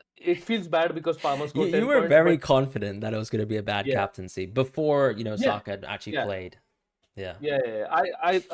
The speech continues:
Speaker 1: I knew it instantly because, again, it's not, uh, that, uh, you know, the uni-, I'm not saying that, you know, it's because I captained him. It's because it's just the narrative. It's the perfect F P L narrative that one,
Speaker 2: <laughs> Yeah.
Speaker 1: uh, F P L asset who is hundred percent plus does well,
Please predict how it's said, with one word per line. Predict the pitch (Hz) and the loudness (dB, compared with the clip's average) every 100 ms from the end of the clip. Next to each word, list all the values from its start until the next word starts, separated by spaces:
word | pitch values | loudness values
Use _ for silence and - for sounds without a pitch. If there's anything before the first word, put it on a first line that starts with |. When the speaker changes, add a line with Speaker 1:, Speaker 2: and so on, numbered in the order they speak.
| - | -6
Speaker 1:
I | 160 180 196 | 0 2 0
knew | 185 233 240 | 0 -2 -2
it | - _ _ _ _ | -6 _ _ _ _
instantly | 190 175 - 220 220 226 | -12 -10 -4 -4 -4 -6
because, | 180 170 180 - | -4 -2 -2 -2
again, | 156 156 123 120 | -6 -4 -4 -6
it's | 143 - | -10 -8
not, | 165 165 - _ 147 | -6 -6 -8 _ -6
uh, | 139 131 | -4 -2
that, | 135 131 - _ _ _ _ - | -2 -2 -6 _ _ _ _ -18
uh, | - | -10
you | 147 | -6
know, | 131 120 _ _ _ _ | -6 -6 _ _ _ _
the | 139 | -8
uni-, | 131 139 147 | -6 -4 -2
I'm | 160 | 0
not | 185 - | -2 0
saying | 175 170 | 0 0
that, | 143 151 | -2 -4
you | |
know, | 135 127 - | -6 -6 -8
it's | 147 143 | -10 -6
because | 151 156 143 | -2 0 2
I | 147 | 2
captained | 175 170 190 190 | 0 -2 -2 0
him. | 214 - | -2 -2
It's | 156 | -4
because | 139 156 175 175 | -4 0 0 0
it's | 165 - | -6 -2
just | 202 - | -2 0
the | 202 | 0
narrative. | 175 160 160 135 | 2 0 0 -4
It's | 143 151 | -4 -4
the | |
perfect | 165 151 175 156 | 0 0 0 -4
F | 143 | -4
P | 156 | -2
L | 139 | 0
narrative | 127 117 110 104 | 0 -2 -6 -4
that | 123 - _ _ - - | -4 -4 _ _ -18 -4
one, | 135 165 185 185 | 2 2 2 -4
Speaker 2:
<laughs> | - | -2
Yeah. | 151 | 0
Speaker 1:
uh, | 143 139 135 131 | 2 2 0 0
F | 156 143 | -2 -2
P | 170 | -2
L | 160 156 | -2 -2
asset | 151 143 151 143 | -2 -2 -4 -8
who | - 143 | -8 -6
is | 139 | -6
hundred | 139 143 147 | -4 -4 -2
percent | 160 139 151 | -4 -4 -6
plus | 147 143 143 - - 143 | -2 -4 -4 -12 -12 -2
does | 143 135 | -2 2
well, | 123 156 | 0 0